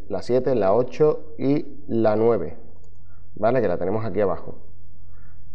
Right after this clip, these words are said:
Entonces podemos instalar cualquier versión de Java, desde la seis hasta la nueve. Yo en este caso, pues vamos a hacer una prueba con Java ocho,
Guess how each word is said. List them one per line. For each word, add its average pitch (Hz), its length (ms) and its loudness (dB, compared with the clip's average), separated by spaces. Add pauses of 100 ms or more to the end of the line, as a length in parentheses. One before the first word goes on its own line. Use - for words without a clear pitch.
(760)
Entonces 117 520 4
podemos 107 360 0
instalar 123 400 2
cualquier 107 800 2
versión 110 440 0
de 110 100 0
Java, 104 300 0
desde 98 280 0
la 95 100 0
seis 139 480 2
hasta 101 260 -4
la 92 100 -2
nueve. 85 280 -2 (680)
Yo 117 260 6
en 123 80 4
este 123 160 0
caso, 160 460 2
pues 101 120 2
vamos 95 200 0
a - 40 -2
hacer 110 220 -2
una 117 160 0
prueba 113 260 2
con 78 140 -6
Java 110 300 2
ocho, 147 360 2